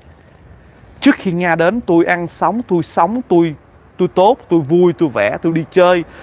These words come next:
Tôi có đủ thứ cộng đồng, người Việt, người Ukraine, người Nga. Chúng tôi sống rất là hạnh phúc, rất là vui vẻ. Từ khi Nga đến, bom đạn khắp nơi, đi đâu cũng không được. Rồi chết chóc khắp nơi. Bây giờ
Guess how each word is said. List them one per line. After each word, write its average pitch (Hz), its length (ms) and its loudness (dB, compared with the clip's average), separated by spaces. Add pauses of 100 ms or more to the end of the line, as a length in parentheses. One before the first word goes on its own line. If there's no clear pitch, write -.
(160)
Tôi 185 100 2
có - 120 2
đủ 143 240 4
thứ 254 60 -4
cộng 139 260 -2
đồng, 120 280 0
người 117 120 2
Việt, 113 420 -2
người 120 460 2
Ukraine, 180 420 -2
người 117 180 0
Nga. 165 240 -2
Chúng 220 160 -8
tôi 196 120 0
sống 233 200 0
rất 294 160 -4
là 220 80 0
hạnh 120 180 -4
phúc, 285 260 0
rất 302 120 -4
là 165 80 2
vui 208 160 2
vẻ. 175 220 2 (800)
Từ 147 220 2
khi 180 200 -2
Nga 190 220 -2
đến, 196 300 2 (1300)
bom 185 320 2
đạn 120 320 -2
khắp - 180 -6
nơi, 165 380 -6
đi 190 160 0
đâu 170 240 2
cũng 156 140 -12
không 147 300 -14
được. 95 160 -10 (840)
Rồi 113 680 2 (100)
chết 233 220 -2
chóc 220 200 -6
khắp - 180 -14
nơi. 156 200 -10 (380)
Bây 165 160 2
giờ 143 120 4